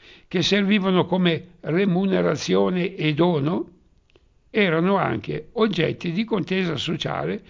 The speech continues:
e di regolamentazione statutaria. E a norma di legge.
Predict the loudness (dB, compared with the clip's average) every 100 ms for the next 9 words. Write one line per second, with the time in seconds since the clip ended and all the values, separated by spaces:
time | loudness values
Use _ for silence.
0 | -20 -16 -4 0 2 0 -2 -2 0 0
1 | 0 0 2 0 0 -4 -2 -2 0 -2
2 | -4 -8 -8 -6 -6 -8 -8 -12 -14 -16
3 | -18 _ _ _ _ _ _ _ _ -20
4 | _ _ _ _ _ _ _ _ _ _
5 | _ -6 0 2 4 4 2 0 0 0
6 | -2 -6 -8